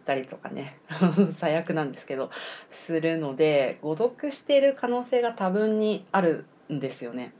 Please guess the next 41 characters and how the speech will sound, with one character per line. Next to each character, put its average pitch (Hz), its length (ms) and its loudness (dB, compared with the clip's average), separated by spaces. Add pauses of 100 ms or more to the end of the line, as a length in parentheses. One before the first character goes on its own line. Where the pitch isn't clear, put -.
(160)
な 190 420 2
ん 170 120 2
で、 147 440 2
あ 165 100 -4
の、 147 200 -4
私 233 380 0
が 226 120 2
誤 180 180 -2
読 240 300 0
し - 140 -12
て 240 100 8
い 240 40 8
る 233 180 8
可 - 120 -6
能 226 200 -2
性 226 240 0
を 208 100 6
十 233 280 4
分 285 240 4
に 247 140 2
認 220 220 0
識 247 300 -10
し - 80 -16
た 285 180 0
上 339 160 -2
で - 200 2
聞 143 180 -8
い - 40 -14
て - 340 -2
ほ 202 120 0
し 190 220 2
い 185 40 4
な 165 100 -6
と - 200 -18
思 185 280 -2
い - 100 -10
ま 180 160 -4
す。 - 100 -18 (280)
<laughs> 277 260 0
は 165 140 -6
い。 - 60 -14